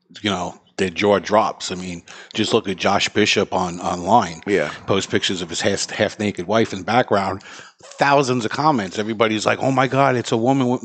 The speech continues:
Speaker 1: And people don't know how to behave.
Speaker 2: Yeah.
Speaker 1: I think cigar <laughs> smokers look at it very differently.
Speaker 2: Yeah. Th-, how, how about the girl that gets into cigar smoking? Um,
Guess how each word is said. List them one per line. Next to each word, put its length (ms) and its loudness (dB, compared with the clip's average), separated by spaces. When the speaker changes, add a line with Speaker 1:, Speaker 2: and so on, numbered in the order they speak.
Speaker 1:
And 300 -8
people 200 -4
don't 140 2
know 80 2
how 80 0
to 80 0
behave. 580 -6
Speaker 2:
Yeah. 120 2
Speaker 1:
I 40 6
think 160 4
cigar 360 4
<laughs> 100 -2
smokers 340 0
look 160 -4
at 80 -4
it 100 -2
very 280 -2
differently. 480 -10
Speaker 2:
Yeah. 440 4
Th-, 120 -8
how, 200 0
how 340 2
about 360 2
the 80 4
girl 340 4
that 140 -2
gets 280 -2
into 260 -10
cigar 380 -2
smoking? 600 -8
Um, 520 0